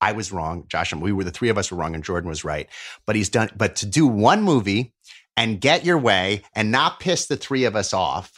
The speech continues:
because he really thought about it and worked on it. And he just said, "I can't live with this. I just can't live with this." And there are a lot of studios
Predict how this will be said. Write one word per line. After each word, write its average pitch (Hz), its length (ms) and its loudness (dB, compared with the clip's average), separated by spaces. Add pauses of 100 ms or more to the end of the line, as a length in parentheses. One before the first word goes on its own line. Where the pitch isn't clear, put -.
(100)
because 110 260 -2
he 113 100 0
really 156 500 4
thought 147 360 4
about 131 340 4
it 139 120 0
and 104 120 -6
worked 123 280 4
on 120 120 4
it. 117 40 0
And 107 160 -2
he 110 80 0
just 123 240 0
said, 127 180 4
"I 104 80 2
can't 123 300 -4
live 127 160 -2
with 110 120 -6
this. - 280 -8
I 95 60 -4
just 107 220 -4
can't 98 160 -6
live 113 100 -4
with 101 80 -6
this." 85 100 -2
And 131 160 2
there 147 80 6
are - 60 6
a 131 40 -4
lot 233 220 4
of 294 80 4
studios 107 640 2